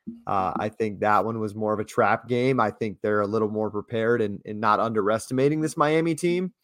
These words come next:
Um, but with, with everything that's on the line, I feel like this is a Mi-, or a Louisville spot to lose. Like, I just, this just kind of seems like this is a spot that they will choke.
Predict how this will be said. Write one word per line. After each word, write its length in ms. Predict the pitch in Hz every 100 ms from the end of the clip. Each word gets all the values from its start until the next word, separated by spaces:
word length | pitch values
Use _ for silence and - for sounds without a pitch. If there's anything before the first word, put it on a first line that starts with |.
| - - _ -
Um, 320 | 131 131 127
but 300 | 127 123 - _ _ _ _ -
with, 220 | 147 147 - -
with 140 | 143
everything 360 | 143 151 156 151
that's 180 | 143 147
on 180 | 143 139
the 80 |
line, 420 | 127 123 135 165 147
I 100 | 127
feel 220 | - 139
like 160 | 131
this 160 | 127 127
is 140 | 123
a 60 | 123
Mi-, 380 | 120 117 120 120
or 160 | 123 120
a 80 |
Louisville 420 | 113 127 123 113 110
spot 320 | - 117 110
to 80 | 110
lose. 460 | 110 107 98 -
Like, 160 | 101 101
I 140 | 107 104
just, 180 | 113 -
this 160 | 123 117
just 280 | 120 - 233 -
kind 160 | 143 127
of 120 | 120 - _ _ _
seems 360 | - 165 151
like 160 | 139 123
this 140 | 135
is 120 | 117 120
a 60 |
spot 360 | - 123 117 113
that 100 | 101
they 120 | 123
will 120 | 113
choke. 500 | - 131 123 131 -